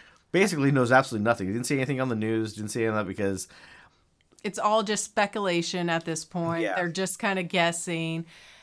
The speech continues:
Speaker 2: as to why the grandma was infected. It's like, "Oh, 'cause she goes into the city a lot." And,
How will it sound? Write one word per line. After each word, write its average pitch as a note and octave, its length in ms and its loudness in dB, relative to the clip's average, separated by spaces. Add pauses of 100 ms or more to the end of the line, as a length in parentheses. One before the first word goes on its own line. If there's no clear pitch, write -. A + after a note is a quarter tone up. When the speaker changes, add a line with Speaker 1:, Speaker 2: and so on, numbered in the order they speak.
(220)
Speaker 2:
as D#3+ 360 2
to E3 460 -2
why F3+ 600 4
the E3 100 -4
grandma D3+ 720 0
was D3+ 200 -4
infected. D3 720 -4
It's E3+ 200 -10
like, D3+ 200 -2
"Oh, F#3 140 2
'cause D#3+ 180 -6
she D3+ 440 -4
goes D#3 560 -4
into D#3 240 -4
the C#3+ 100 -6
city C#4+ 380 -2
a C#3+ 80 0
lot." - 320 -4 (580)
And, C#3+ 300 -10